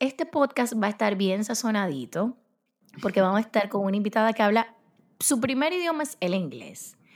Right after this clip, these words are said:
Eh, nos conocemos desde que tenemos como cuatro o cinco años,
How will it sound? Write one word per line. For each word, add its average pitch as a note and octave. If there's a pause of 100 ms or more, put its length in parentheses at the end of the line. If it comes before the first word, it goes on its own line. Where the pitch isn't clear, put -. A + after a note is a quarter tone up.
(560)
Eh, F3+
nos G#3+
conocemos A3
desde D4
que C4
tenemos A3+
como A#3+
cuatro G3
o -
cinco G3+
años, F#3+